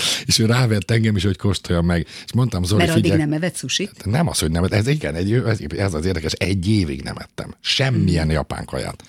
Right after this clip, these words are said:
Speaker 1: Ránézni nem tudtam. És akkor a Zoli volt az első, aki, aki kifejezetten nyomott, hogy már pedig ezt ki kell próbálni. Mondtam, hogy jó,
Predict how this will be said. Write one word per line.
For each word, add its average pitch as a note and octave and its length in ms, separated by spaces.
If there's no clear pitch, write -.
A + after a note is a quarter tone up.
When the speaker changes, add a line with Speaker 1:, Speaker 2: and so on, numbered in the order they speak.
Speaker 1:
Ránézni A2 760
nem D#2 220
tudtam. - 400
És - 120
akkor A#2+ 160
a A#2+ 40
Zoli B2+ 300
volt F#2 260
az F2 140
első, F#2+ 340
aki, D#2 280
aki C3+ 160
kifejezetten E2+ 600
nyomott, F2+ 280
hogy E2 160
már D#2 240
pedig C2+ 260
ezt - 140
ki D2 100
kell - 180
próbálni. G2+ 300
Mondtam, G2+ 240
hogy E2+ 100
jó, E2+ 240